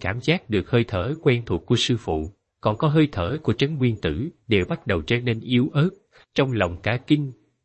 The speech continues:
đột nhiên mở hai mắt ra, nhưng không đợi hắn đột nhiên sinh ra, trong lòng hắn u ám vang lên một đạo thanh âm già nua,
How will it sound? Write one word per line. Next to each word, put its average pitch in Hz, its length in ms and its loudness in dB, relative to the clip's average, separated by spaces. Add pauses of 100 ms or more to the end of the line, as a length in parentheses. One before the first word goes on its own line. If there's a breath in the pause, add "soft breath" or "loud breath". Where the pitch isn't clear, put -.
đột 123 220 4
nhiên 160 300 -2
mở 104 260 0
hai 139 220 -2
mắt 175 220 -10
ra, 127 260 -2 (260)
nhưng 123 180 2
không 113 300 -4
đợi 85 180 0
hắn 135 320 -6
đột 101 240 2
nhiên 117 180 0
sinh 117 300 -2
ra, 117 260 -2 (300)
trong 135 180 0
lòng 104 260 0
hắn 170 300 -6 (280)
u 156 180 4
ám 135 320 -2
vang 147 240 0
lên 123 200 -2
một 98 200 -6
đạo 92 360 -2
thanh 123 200 -4
âm 117 240 -4
già 78 200 -2
nua, 107 340 0